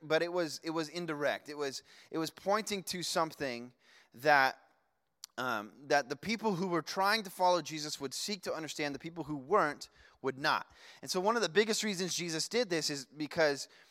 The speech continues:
um, he wanted <laughs> to live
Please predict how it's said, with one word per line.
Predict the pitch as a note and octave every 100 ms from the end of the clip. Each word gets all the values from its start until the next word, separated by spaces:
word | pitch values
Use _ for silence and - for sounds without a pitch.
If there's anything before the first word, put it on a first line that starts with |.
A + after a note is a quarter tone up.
| _ _ -
um, | C3 A#2 A#2+
he | - F3
wanted | E3+ F3+ F#3+ D#3 - -
<laughs> | F3+ -
to | G3
live | D3 D3+ G#3 F3 C3 C#3+ -